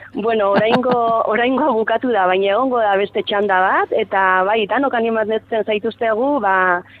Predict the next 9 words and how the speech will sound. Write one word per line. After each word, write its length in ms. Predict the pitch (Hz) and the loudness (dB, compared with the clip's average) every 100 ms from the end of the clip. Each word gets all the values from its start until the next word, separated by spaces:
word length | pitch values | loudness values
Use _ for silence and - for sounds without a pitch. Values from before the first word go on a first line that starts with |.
| - | -12
Erriberako 760 | - 196 233 262 254 240 226 214 | -4 0 0 0 0 -2 0 0
ikastola 460 | 208 220 - 214 226 | 0 -2 -2 -2 0
eta 300 | 208 190 190 180 | 0 2 0 0
zonalde 400 | 208 233 233 226 | -2 0 0 -2
ez 80 | 214 | -2
euskalduneko 640 | 214 - 214 220 220 214 | -4 -2 -2 0 -2 -2
ikastolei 680 | 202 208 214 233 214 202 202 | -2 -2 -2 -2 0 0 0
laguntzeko, 640 | 196 190 220 233 214 240 247 | 0 0 -2 -4 -4 -2 0
ba, 200 | 196 180 | 2 2